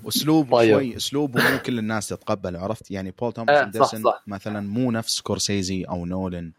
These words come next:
Speaker 1: أو زي مثلا
Speaker 2: أكيد،
Speaker 1: تورنتينو.
Speaker 2: أكيد.
Speaker 1: إي، يعني دائما عنده أسلوب، وبالعكس هذا ترى يخلينا نحترمه أك-، أكثر من الأسامي اللي قلت لك هذولي. ليش؟ لأنه أسلوبه يحاول يفرضه يعني.
Speaker 2: مم.
Speaker 1: دائم-، دائما في جميع أفلامه يعني.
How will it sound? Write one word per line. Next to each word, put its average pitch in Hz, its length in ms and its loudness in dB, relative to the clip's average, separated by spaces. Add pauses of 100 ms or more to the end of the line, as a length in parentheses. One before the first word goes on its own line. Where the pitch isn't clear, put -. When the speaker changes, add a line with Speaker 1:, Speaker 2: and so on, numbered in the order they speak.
(160)
Speaker 1:
أو 90 120 -6
زي 98 220 -8
مثلا 101 200 2
Speaker 2:
أكيد، 190 380 6
Speaker 1:
تورنتينو. 104 560 4
Speaker 2:
أكيد. - 200 -10 (100)
Speaker 1:
إي، 113 300 0
يعني 104 240 -2
دائما 123 400 2
عنده 127 180 0
أسلوب، 120 420 0 (160)
وبالعكس 120 480 2
هذا 123 180 6
ترى 127 200 4
يخلينا 110 360 2
نحترمه 117 420 4
أك-، 131 160 2
أكثر 110 260 0
من 95 100 2
الأسامي 92 360 4
اللي 85 180 0
قلت 90 140 -4
لك 82 180 -4
هذولي. 85 300 0
ليش؟ 107 320 0
لأنه 110 280 2
أسلوبه 120 460 2 (380)
يحاول 127 520 6
يفرضه 90 440 2
يعني. 85 400 -6 (180)
Speaker 2:
مم. 135 120 12
Speaker 1:
دائم-، 120 420 8
دائما 113 380 4
في - 240 -8
جميع 113 320 4
أفلامه 92 420 0
يعني. 82 280 -8